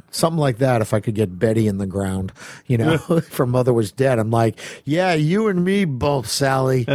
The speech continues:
Speaker 2: <laughs>
Speaker 1: She's an asshole. But, um, yeah, no, the show is, it, it's totally, it, it really is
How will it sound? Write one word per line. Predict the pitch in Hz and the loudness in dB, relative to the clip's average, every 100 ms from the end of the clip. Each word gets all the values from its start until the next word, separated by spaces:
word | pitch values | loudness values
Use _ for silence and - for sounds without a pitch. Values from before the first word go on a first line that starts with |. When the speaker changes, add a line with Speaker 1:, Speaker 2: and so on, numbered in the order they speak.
| 131 - | -4 -6
Speaker 2:
<laughs> | - 120 | -4 -4
Speaker 1:
She's | - 175 196 | -2 -2 0
an | 135 | 0
asshole. | 127 147 139 - 123 107 98 - _ _ _ _ _ - | 0 0 0 0 0 0 -2 -10 _ _ _ _ _ -2
But, | 127 123 - | 0 0 0
um, | 131 123 120 117 107 _ _ _ | 0 2 0 -2 -6 _ _ _
yeah, | - 156 170 - - - | -4 -2 -2 -4 -10 -4
no, | 165 233 | -2 0
the | 147 | 0
show | 127 180 190 | -2 0 0
is, | 175 - | -2 -2
it, | 170 147 | -4 -2
it's | 165 - | -2 -2
totally, | - 170 175 175 175 143 | -2 0 2 0 -2 -2
it, | 135 147 | -2 0
it | 165 143 | 0 -2
really | 131 147 156 156 | 0 0 2 2
is | 151 147 135 - | 2 0 -2 -10